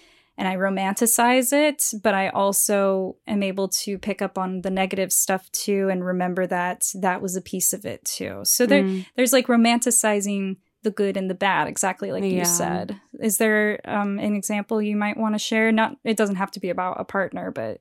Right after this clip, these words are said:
Speaker 1: anything, any experiences or
Speaker 2: I mean, it's such a big question, right? 'Cause, like, I romanticize so many things
Speaker 1: Mm-hmm.
Speaker 2: about life and about my past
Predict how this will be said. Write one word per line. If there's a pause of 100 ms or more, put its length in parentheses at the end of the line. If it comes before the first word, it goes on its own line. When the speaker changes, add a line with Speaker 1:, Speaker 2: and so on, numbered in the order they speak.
(120)
Speaker 1:
anything, (200)
any
experiences
or (260)
Speaker 2:
I
mean,
it's
such
a
big
question,
right?
'Cause,
like, (380)
I
romanticize
so
many
things
Speaker 1:
Mm-hmm.
Speaker 2:
about
life
and
about
my
past